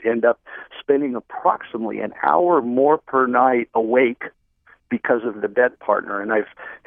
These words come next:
I've read on, on one, uh, study that suggested that, you know, snoring is, you know, the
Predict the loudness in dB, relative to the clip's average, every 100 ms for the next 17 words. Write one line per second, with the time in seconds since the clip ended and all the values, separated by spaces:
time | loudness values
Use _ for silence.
0 | 0 2 0 2 4 4 0 -6 -6 -4
1 | 0 0 0 -4 -10 -20 -20 -20 -20 _
2 | 0 4 4 2 -6 0 2 2 0 -2
3 | -4 -6 -10 -4 -2 -2 -2 -2 0 0
4 | 0 -4 -8 -6 -6 -8 -8 0 4 6
5 | 6 2 -2 -2 2 2 2 -4 -14 -6
6 | -2 -2 -4